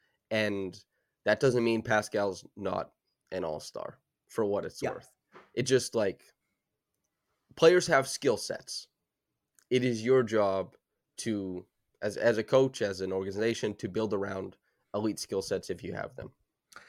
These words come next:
Speaker 2: I still have
Speaker 1: Pascal's
Speaker 2: some numbers that are really
Speaker 1: Sure.
Speaker 2: interesting about Pascal this year, uh, to show that he's still, I mean,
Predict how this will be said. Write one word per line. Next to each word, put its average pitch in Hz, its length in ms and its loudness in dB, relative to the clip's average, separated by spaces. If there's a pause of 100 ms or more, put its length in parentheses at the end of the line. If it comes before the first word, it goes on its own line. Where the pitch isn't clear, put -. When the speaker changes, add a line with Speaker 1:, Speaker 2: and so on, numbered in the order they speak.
(320)
Speaker 2:
I 165 80 2
still 190 320 6
have 208 80 6
Speaker 1:
Pascal's 165 240 2
Speaker 2:
some 151 160 -2
numbers 135 580 -6
that 120 140 -2
are 113 80 -2
really 127 340 0
Speaker 1:
Sure. 131 120 0
Speaker 2:
interesting 113 440 -8
about 107 240 -8
Pascal 101 400 -8
this 113 220 -6
year, 143 260 -6 (520)
uh, 104 240 -2
to 175 180 0
show 175 280 8
that 180 140 2
he's 175 240 -4
still, 143 520 4
I 113 80 -8
mean, 98 280 -8